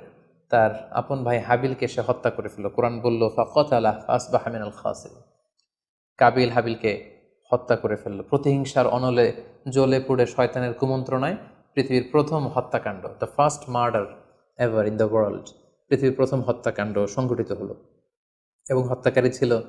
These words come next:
আদম আলাইহিস সালামের ছেলে কাবিল এবং প্রথম নিহত, এই পৃথিবীর প্রথম নিহত মানুষের নাম হচ্ছে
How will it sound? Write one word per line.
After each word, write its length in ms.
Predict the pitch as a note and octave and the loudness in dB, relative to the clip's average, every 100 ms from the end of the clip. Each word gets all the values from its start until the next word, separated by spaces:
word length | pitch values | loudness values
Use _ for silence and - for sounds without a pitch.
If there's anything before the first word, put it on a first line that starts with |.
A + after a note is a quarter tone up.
| - - - | -16 -20 -10
আদম 160 | A2 A2 | -4 -2
আলাইহিস 200 | G#2 G#2 | 0 -2
সালামের 240 | A#2+ A#2+ | -4 -4
ছেলে 220 | A#2+ C3+ | -4 -2
কাবিল 380 | C3 C3+ C3 F#3 - - _ - | 2 2 4 0 -2 -14 _ -4
এবং 100 | C#3+ | 0
প্রথম 300 | D3 D#3 E3+ | 4 4 4
নিহত, 360 | D#3 C#3+ D3 D3 C#3 C3+ - - - | 4 4 4 4 2 2 -8 -12 -6
এই 60 | |
পৃথিবীর 440 | A#2+ - - C#3 C#3+ | -2 0 0 -2 2
প্রথম 340 | C#3+ C#3 D#3 C3+ | 2 2 0 0
নিহত 300 | C3+ C#3 C3+ | -2 -2 -2
মানুষের 380 | B2 A#2 - | -4 -6 -6
নাম 180 | A#2 A2 | -4 -4
হচ্ছে 520 | A2 - - G#2 - | -6 -8 -4 -4 -6